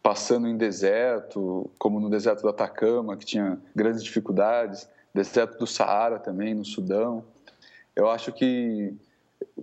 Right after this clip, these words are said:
o yoga ajudou muito no sentido de equilíbrio também emocional, né? Você, mesmo em situações um pouco mais difíceis, é, você se manter bem, bem calmo, equilibrado, porque às vezes você tá sozinho, né? Então,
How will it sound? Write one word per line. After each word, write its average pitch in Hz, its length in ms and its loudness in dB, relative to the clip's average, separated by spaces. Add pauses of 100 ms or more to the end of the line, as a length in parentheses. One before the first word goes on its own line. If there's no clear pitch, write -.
(240)
o 117 220 2
yoga 127 300 2
ajudou 135 260 -2
muito 139 260 -4
no 156 80 -2
sentido 151 340 -2
de 143 80 0
equilíbrio 151 600 -2
também 117 300 0
emocional, 120 800 0
né? 117 360 -4
Você, 120 500 2 (460)
mesmo 127 280 2
em 143 40 0
situações 131 600 0
um 131 80 -4
pouco 143 280 0
mais 135 240 0
difíceis, 131 800 -4 (520)
é, 110 380 2
você 117 280 -2
se 143 120 -4
manter 135 340 2
bem, 123 540 -2 (120)
bem 123 180 -4
calmo, 123 500 0
equilibrado, 117 680 -2 (580)
porque 117 160 0
às 127 140 2
vezes 147 320 -2
você 147 260 0
tá 156 120 2
sozinho, 135 580 -2
né? 107 100 -4
Então, 113 380 0